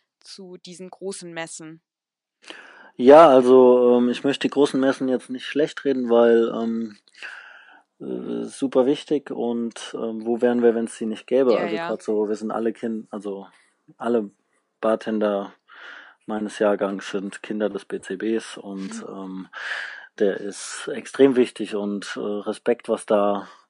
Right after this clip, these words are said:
Speaker 2: was da geleistet wurde und, ähm, wie
Speaker 1: Ich
Speaker 2: sich
Speaker 1: glaub
Speaker 2: das
Speaker 1: halt nur,
Speaker 2: entwickelt
Speaker 1: dass der,
Speaker 2: hat, das
Speaker 1: der
Speaker 2: ist
Speaker 1: Schwo-, der Schwerpunkt wahrscheinlich so ein, ihr, ihr wollt wahrscheinlich ein, also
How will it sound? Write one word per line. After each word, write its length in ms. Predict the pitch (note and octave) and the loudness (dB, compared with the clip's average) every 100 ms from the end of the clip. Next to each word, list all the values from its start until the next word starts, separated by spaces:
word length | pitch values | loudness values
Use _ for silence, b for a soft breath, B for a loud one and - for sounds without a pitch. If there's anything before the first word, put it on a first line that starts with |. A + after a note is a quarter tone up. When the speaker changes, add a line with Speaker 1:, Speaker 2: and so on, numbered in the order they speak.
| _ | _
Speaker 2:
was 200 | A2 G#2 | -10 -6
da 320 | - G#2 G2+ G2 | -2 0 0 -2
geleistet 540 | G#2 A#2 C3+ - G#2+ | 4 4 4 0 -4
wurde 280 | G#2+ G#2+ G2+ | 0 0 -2
und, 460 | G2 G2+ F#2+ - | -6 -10 -14 -18
ähm, 480 | - G#2 G2+ G2 F#2 _ | -14 -12 -12 -14 -18 _
wie 40 | A2 | -8
Speaker 1:
Ich 60 | |
Speaker 2:
sich 60 | G2+ | -4
Speaker 1:
glaub 100 | A3+ | -4
Speaker 2:
das 80 | A3 | -4
Speaker 1:
halt 140 | A#3 | -4
nur, 80 | - | -4
Speaker 2:
entwickelt 200 | A#3+ G#3+ | -2 0
Speaker 1:
dass 60 | G3+ | -2
der, 80 | G#3 | -4
Speaker 2:
hat, 60 | |
das 60 | F#3+ | -6
Speaker 1:
der 60 | G#3+ | -8
Speaker 2:
ist 120 | - | -8
Speaker 1:
Schwo-, 300 | - A3 - | -6 -6 -6
der 80 | G#3 | -10
Schwerpunkt 640 | - G#3+ A#3 - G3 G3 | -4 0 0 -2 -6 -6
wahrscheinlich 420 | F3+ G#3 F3+ F#3+ | -6 -6 -8 -10
so 80 | F#3 | -12
ein, 180 | F#3 E3+ - | -12 -12 -10
ihr, 140 | A3 - | -10 -8
ihr 140 | G3 | -2
wollt 180 | A3 A3 | 0 0
wahrscheinlich 340 | A3 G#3 G3+ | -8 -12 -12
ein, 80 | F#3+ B2 G2+ | -14 -8 -6
also 240 | G3+ G#3 | -4 -4